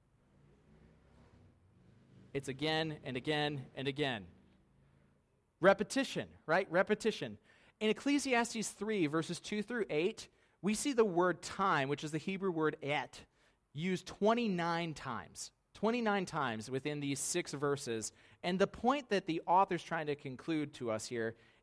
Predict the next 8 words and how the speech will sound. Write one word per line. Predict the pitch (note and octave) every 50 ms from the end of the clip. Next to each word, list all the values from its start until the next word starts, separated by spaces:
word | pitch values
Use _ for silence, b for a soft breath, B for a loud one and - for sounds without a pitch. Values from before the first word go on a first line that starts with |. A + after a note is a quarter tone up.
| _
is | - E3 E3 D#3+ - - - - - D3+ D3
that | D#3 E3+ E3+ E3
there's | F3 E3+ D#3+ -
some | - G#3+ A3 G#3
sort | F#3 - F#3 E3+
of | D#3 C#3 -
drawing | - C3+ C#3+ D3 D3+ D3+ C#3+ B2+
principle. | - - D#3 D3 C#3 - B2 F#2 - D2+ -